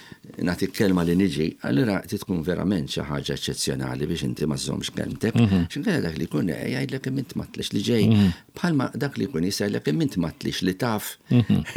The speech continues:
Speaker 1: <laughs> Allora, tarom kemm huma interessanti
Speaker 2: Iva.
Speaker 1: il-parallelizmi.
Speaker 2: Ġo, id-diskors, so, naħseb interessanti iktar minn komplikata, qed isir, aħna għadna ma tista' toqgħod fuqu.
Speaker 1: Mhm.
Speaker 2: Imma anki din tista' toqgħod fuqu jekk inkun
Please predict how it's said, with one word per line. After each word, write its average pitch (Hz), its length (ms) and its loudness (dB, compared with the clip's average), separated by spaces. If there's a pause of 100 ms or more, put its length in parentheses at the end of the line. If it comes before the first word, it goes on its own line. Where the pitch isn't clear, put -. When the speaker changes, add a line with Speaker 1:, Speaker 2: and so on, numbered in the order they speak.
(120)
Speaker 1:
<laughs> - 300 -8
Allora, 127 220 4 (120)
tarom 139 320 6
kemm 117 220 6
huma 92 300 6
interessanti 95 540 4 (140)
Speaker 2:
Iva. 117 140 6
Speaker 1:
il-parallelizmi. 80 880 2 (440)
Speaker 2:
Ġo, 131 220 8 (100)
id-diskors, 113 680 4 (840)
so, - 140 -2
naħseb - 420 2
interessanti 123 580 6
iktar 82 200 2
minn 76 140 2
komplikata, - 600 -2
qed - 100 -6
isir, 92 220 2
aħna 117 340 6
għadna 98 220 4
ma 95 200 4 (800)
tista' 135 360 6
toqgħod - 260 0
fuqu. - 420 2 (220)
Speaker 1:
Mhm. 76 260 0 (600)
Speaker 2:
Imma 131 300 8
anki 170 240 6
din 104 240 8
tista' - 300 6
toqgħod - 280 -2
fuqu 92 460 6
jekk 104 200 4
inkun 101 200 4